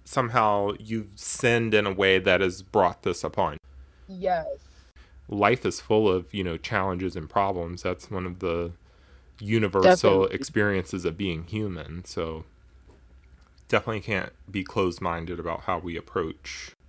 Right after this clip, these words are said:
Speaker 1: you know, different challenges that come our way.
Speaker 2: Exactly. You can't.
Speaker 1: Mm-hmm. So share about that
Speaker 2: Yes.
Speaker 1: experience and what, how that kind of, uh, evolved your relationship with,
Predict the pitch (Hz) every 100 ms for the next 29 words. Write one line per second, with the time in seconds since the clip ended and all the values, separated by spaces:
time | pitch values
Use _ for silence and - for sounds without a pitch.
0 | _ 110 92 87 95 - - - 92 80
1 | 78 85 87 87 - 92 87 98 87 80
2 | 80 82 92 - _ _ _ _ 143 -
3 | - - - - _ _ - - 160 -
4 | 175 156 - - - - - - _ _
5 | _ _ - _ _ _ - - 107 95
6 | 95 98 - - _ - - 98 127 123
7 | 117 104 - 95 92 - 180 165 - 110
8 | 98 95 90 92 - 92 85 92 - 95
9 | - _ - - - 101 95 95 110 90
10 | 87 - - - - - - 95 92 -
11 | 95 95 90 85 - 92 85 85 92 98
12 | 95 90 - 95 - 87 - 90 85